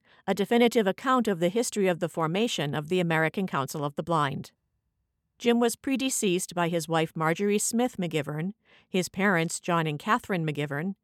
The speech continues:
two brothers John and Francis McGivern, and his sister Elizabeth Riley. He is survived by his brother and sister-in-law, Paul and Lynn McGivern of Castleberry, Florida, his sister Kathleen McGivern and her husband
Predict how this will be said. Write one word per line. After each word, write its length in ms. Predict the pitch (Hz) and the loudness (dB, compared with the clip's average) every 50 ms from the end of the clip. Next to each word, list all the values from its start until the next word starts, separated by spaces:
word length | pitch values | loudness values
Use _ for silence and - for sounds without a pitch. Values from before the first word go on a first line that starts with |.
| _ _ - - _ _ | _ _ -20 -20 _ _
two 160 | - - 262 | -6 -4 -4
brothers 640 | 233 180 190 208 220 175 160 151 147 156 - - - - | -2 2 4 4 4 4 4 2 0 0 -4 -8 -14 -8
John 320 | - - 180 175 180 175 | -2 0 2 4 4 2
and 120 | 165 156 147 | 2 -2 -2
Francis 500 | - 190 196 226 226 - 190 160 - - | -2 0 0 0 0 0 -2 -2 -2 -4
McGivern, 580 | 165 151 - 147 135 127 135 139 160 185 190 - _ _ _ _ - | -4 -4 -4 -4 -4 -4 -4 -4 -4 -4 -6 -10 _ _ _ _ -6
and 140 | 180 180 170 | -4 -2 0
his 140 | 220 - - | 0 -2 -2
sister 500 | - 277 - - - 170 147 139 143 - - | -2 -4 -4 -4 -2 0 0 0 -2 -2 -4
Elizabeth 500 | 180 165 156 143 143 143 175 170 - 165 | -2 0 0 -2 -2 -2 -4 -4 -4 -2
Riley. 480 | 160 160 151 143 139 131 120 113 - _ _ _ _ _ _ _ _ _ _ _ _ _ _ _ _ _ _ _ | 0 0 0 0 -2 -4 -6 -8 -10 _ _ _ _ _ _ _ _ _ _ _ _ _ _ _ _ _ _ _
He 200 | _ 202 185 170 | _ 2 2 4
is 120 | 160 156 - | 4 2 2
survived 560 | - 170 147 185 196 214 220 208 185 - - | 0 0 2 2 4 4 4 4 2 0 0
by 160 | 175 165 160 | 2 2 2
his 180 | 165 160 147 151 | 2 0 0 0
brother 360 | - 170 165 165 160 156 156 | 0 2 2 2 2 0 0
and 120 | 139 143 | 0 -2
sister-in-law, 760 | - - 240 - - - 208 175 156 147 143 123 123 131 165 170 - _ _ - - _ _ - | -2 -2 -2 -2 -2 -2 -2 0 0 -2 -2 -2 -2 -2 -2 -4 -6 _ _ -20 -20 _ _ -2
Paul 280 | - 220 208 208 202 | 2 4 6 6 6
and 140 | 190 185 175 | 4 2 2
Lynn 200 | 175 185 220 220 | 2 2 2 2
McGivern 520 | 214 196 151 156 151 139 151 151 165 160 160 | 0 0 0 0 0 0 0 0 0 0 -2
of 80 | - | -2
Castleberry, 580 | - 208 160 156 - 185 151 151 147 139 139 135 | -2 -2 -2 0 0 -2 -2 0 0 0 -2 -2
Florida, 560 | - 170 185 208 214 165 135 131 127 147 - _ _ _ _ _ _ _ _ | -2 -2 0 0 0 0 0 -2 -4 -4 -6 _ _ _ _ _ _ _ _
his 160 | - 190 165 | -2 -2 0
sister 440 | - - 233 254 - - 180 151 147 | 2 2 0 0 0 0 0 0 0
Kathleen 520 | - 214 165 160 147 - 180 196 220 220 | 0 0 0 0 0 0 0 2 2 2
McGivern 520 | 202 165 151 147 127 143 143 151 175 180 202 | 2 2 0 -2 -2 -2 -2 -2 -4 -4 -4
and 140 | 165 175 165 | -4 -2 0
her 140 | 185 165 156 | 0 -2 0
husband 500 | - 240 262 220 208 175 156 151 156 | 0 0 0 0 -2 -2 -2 -2 -4